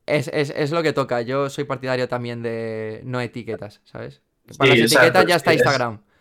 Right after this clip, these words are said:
Speaker 2: Exacto, y Zara, exacto. O sea,
Speaker 1: Exacto.
Speaker 2: yo no, no, no sé, sin más, la verdad.
Speaker 1: Ok.
Speaker 2: Y pues nada, llevo quince años dedicándome al baile y diez como, bueno, a diez no, llevo nueve,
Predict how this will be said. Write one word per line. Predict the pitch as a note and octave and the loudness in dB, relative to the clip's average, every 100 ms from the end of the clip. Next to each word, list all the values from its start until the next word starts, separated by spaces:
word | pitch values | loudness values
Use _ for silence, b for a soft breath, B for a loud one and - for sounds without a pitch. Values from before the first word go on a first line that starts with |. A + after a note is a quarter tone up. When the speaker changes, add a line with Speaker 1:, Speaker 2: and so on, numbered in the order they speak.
| _ _ - | _ _ -4
Speaker 2:
Exacto, | B2+ C3+ C3+ C3 | 2 6 6 4
y | A#2+ | 2
Zara, | B2+ C3 A2+ G#2 | 4 6 6 2
exacto. | - B2 A2 - - _ - | -2 0 0 -2 -14 _ -8
O | |
sea, | A#2 | -2
Speaker 1:
Exacto. | G#2 A2 A2 | 2 4 4
Speaker 2:
yo | |
no, | A2 G#2+ G#2 G#2 G2+ _ _ | 2 -2 -2 -6 -8 _ _
no, | G#2+ G#2+ G#2 G2 F#2+ - _ | -4 -2 -2 -4 -8 -14 _
no | - | -12
sé, | A#2+ - | -8 -8
sin | - A2+ | -4 2
más, | A#2 A2 - G#2+ | 2 2 0 4
la | A2 | 8
verdad. | A2 A2+ A2+ - - _ | 8 8 4 0 -10 _
Speaker 1:
Ok. | C#3 A#2+ B2+ C3+ - | -8 -4 -4 -6 -4
Speaker 2:
Y | C3 | 2
pues | C3 | 4
nada, | C3 C#3+ C#3+ C3 | 6 8 6 6
llevo | C3+ D3 D3 | 6 6 4
quince | D3 D3 C3+ C3+ | -2 -4 2 4
años | C3+ D3+ A#2+ G2+ | 4 2 0 0
dedicándome | A2 A2 A#2+ A#2+ B2 B2 B2 | 0 2 4 4 2 2 4
al | A#2+ B2+ | 4 6
baile | D3 D#3 E3+ G3+ G#3 - | 4 2 0 -2 -4 -6
y | C#3+ D#3+ A2 | -4 -4 -4
diez | A2+ A#2+ C#3 C#3+ | -6 0 0 0
como, | - C3 B2+ C#3 B2 | -2 -2 0 -2 -4
bueno, | A2 G#2+ F2 | -4 -4 -2
a | F2 | -2
diez | F#2 A2 A2 | -2 -2 -2
no, | F#2 | -4
llevo | F#2+ G#2+ | 0 2
nueve, | A2 A#2 A#2+ D3+ | 6 6 6 4